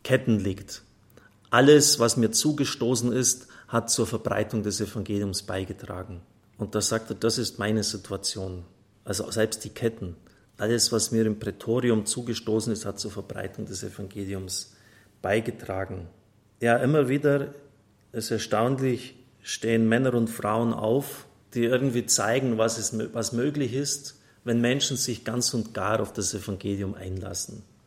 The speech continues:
Vater unser, die, die einfach ganz und gar fragen, „Wa-, was ist dein Wille, Vater?“ Und dann, wenn sie das erkennen, ganz konsequent ihren Weg gehen, keine Abstriche machen. Und vor allem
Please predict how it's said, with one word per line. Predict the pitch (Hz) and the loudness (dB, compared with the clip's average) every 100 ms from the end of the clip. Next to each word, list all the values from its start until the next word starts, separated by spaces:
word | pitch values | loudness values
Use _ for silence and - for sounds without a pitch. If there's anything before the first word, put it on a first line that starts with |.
| _ | _
Vater | - 104 104 - | -4 -2 -2 -2
unser, | 120 110 101 98 92 - _ _ | 0 2 0 -6 -10 -20 _ _
die, | 110 104 | -4 2
die | 120 | 4
einfach | 127 127 117 | 4 2 2
ganz | 127 147 139 143 | 2 2 2 0
und | 117 | -2
gar | - 107 123 | 0 2 2
fragen, | - 113 113 113 104 104 | 0 -2 0 0 0 -2
„Wa-, | - | -2
was | 113 110 | -4 -4
ist | 107 - - | -4 -4 -2
dein | 110 123 113 | 0 0 0
Wille, | 127 120 | 0 -2
Vater?“ | - 113 - | -4 -6 -2
Und | 113 117 | -2 2
dann, | 123 120 - - - - _ _ _ | 2 0 -8 -20 -20 -20 _ _ _
wenn | 110 | 0
sie | 110 | 2
das | 107 110 | 2 2
erkennen, | 120 - 131 139 120 - | 0 0 2 2 2 4
ganz | 127 131 - | 4 4 2
konsequent | 120 117 110 113 113 117 | 0 0 0 2 2 2
ihren | 110 107 101 | -2 0 2
Weg | 110 113 - | 0 -2 -2
gehen, | 113 113 | 0 0
keine | 113 113 113 | 0 0 0
Abstriche | 113 - - 110 104 | 0 -4 -4 -4 -4
machen. | 98 92 92 90 _ _ | -4 -6 -8 -12 _ _
Und | 123 | 0
vor | 131 117 | 4 4
allem | 104 120 127 | 4 2 0